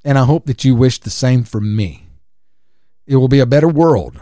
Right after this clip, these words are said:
when we can learn to accept each other, where we are on this journey of just being human. So here we really go. Let's do it. From the one comes the two and the many.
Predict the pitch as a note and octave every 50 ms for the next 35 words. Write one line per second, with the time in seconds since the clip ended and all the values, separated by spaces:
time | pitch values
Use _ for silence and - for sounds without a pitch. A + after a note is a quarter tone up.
0 | - - A2+ B2 B2 C3 B2+ - A#2 A2+ A2 A2 B2 B2+ A#2+ A2 A2 A2 G2 -
1 | - - A#2 G2+ - - E2+ D#2 - - D#2+ D2 B1+ C#2 F#2+ A2 B2+ D3 D#3+ D3+
2 | B2 A#2 A2 A2+ G#2+ A2 A#2 A#2 A2+ A2 - A#2 A#2 A#2 G#2 F2+ E2+ D#2+ - F2+
3 | F2 F2 G2 F#2 - - - - F#2 F#2+ G2 G#2 G2 F#2+ G2 F2+ D#2 C#2 - -
4 | - - - - _ _ _ _ _ _ _ _ - - E3 D3+ D3+ G#2+ - G#3
5 | A3 G3 E3+ C3+ A2+ G#2+ A#2+ A2+ F#2+ E2+ E2 D#2+ C#2+ C#2 C#2 - - - - -
6 | - - - - - - - - - - - - - - D3+ A#2+ A#2 A2+ - C#2
7 | - - _ _ _ _ _ - - - - _ - _ _ _ _ - - _
8 | _ - D#3+ D3+ C#3+ C3 C3 C3 D3 D#3+ E3+ F#3+ G#3 G3+ F#3+ - - - - -
9 | - - - _ _ _ _ - D#3 C#3 C3+ A#2+ G2+ A2+ G2+ - - D#3 D3 D3+
10 | D3+ D#3 D3 C3+ - - - - _ _ _ _ _ _ _ _ _ _ C#3+ C3+
11 | C3+ C3 B2+ A#2+ F#2+ D#2+ D2 C#2